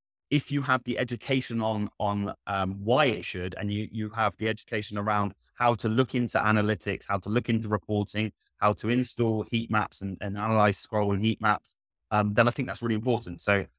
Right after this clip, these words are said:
two resources that I think lean that way. One that's affordable, uh, if you don't have budget, is our Conversion Rate Academy, not just to plug our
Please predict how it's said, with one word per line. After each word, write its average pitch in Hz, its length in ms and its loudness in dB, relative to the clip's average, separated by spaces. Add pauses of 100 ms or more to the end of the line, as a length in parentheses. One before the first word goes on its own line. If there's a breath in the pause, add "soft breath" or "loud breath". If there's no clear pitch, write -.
(140)
two 175 240 4
resources 139 600 2
that - 100 -6
I 113 60 -2
think 113 320 0 (400)
lean 113 260 4
that 117 180 2
way. 135 220 6
One 135 220 2
that's 113 160 -4
affordable, 127 580 0 (120)
uh, 101 200 -2
if - 140 -10
you 107 60 -10
don't 110 200 -4
have 123 160 -4
budget, 113 340 -2
is 98 120 -4
our 98 160 2
Conversion 98 460 -2
Rate 92 120 -2
Academy, 123 400 2
not 104 240 -2
just - 120 -20
to - 60 -20
plug 98 280 -4
our 90 180 -4